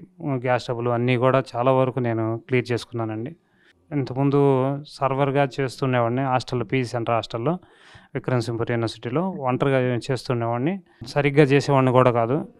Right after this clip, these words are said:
ధ్యానంలో బాగా పరిపూర్ణత పొంది, ధ్యానంకి వచ్చిన తర్వాత, సాధన తీవ్రతలు చేసుకున్న తర్వాత, మొత్తం కూడా అంతకుముందు కాడికి ఇప్పుడు రెండు క-, బాగా చేస్తూ ఉండేవాడిని, ప్రచారం కూడా చేస్తూ ఉండేవాడిని. గురువుగారితోటి కూడా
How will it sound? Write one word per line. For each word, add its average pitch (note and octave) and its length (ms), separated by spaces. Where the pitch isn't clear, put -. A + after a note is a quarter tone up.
ధ్యానంలో C#3 520
బాగా C3 380
పరిపూర్ణత C3 440
పొంది, B2+ 380
ధ్యానంకి B2+ 440
వచ్చిన B2 220
తర్వాత, A#2 500
సాధన B2+ 380
తీవ్రతలు A#2+ 520
చేసుకున్న B2 340
తర్వాత, A2 420
మొత్తం B2+ 380
కూడా C#3 300
అంతకుముందు C#3+ 480
కాడికి C3+ 320
ఇప్పుడు D#3 480
రెండు C#3+ 400
క-, C3+ 360
బాగా C#3+ 240
చేస్తూ D3 240
ఉండేవాడిని, C#3+ 340
ప్రచారం C3+ 520
కూడా C3+ 200
చేస్తూ C3 240
ఉండేవాడిని. B2 480
గురువుగారితోటి C#3 800
కూడా C#3 340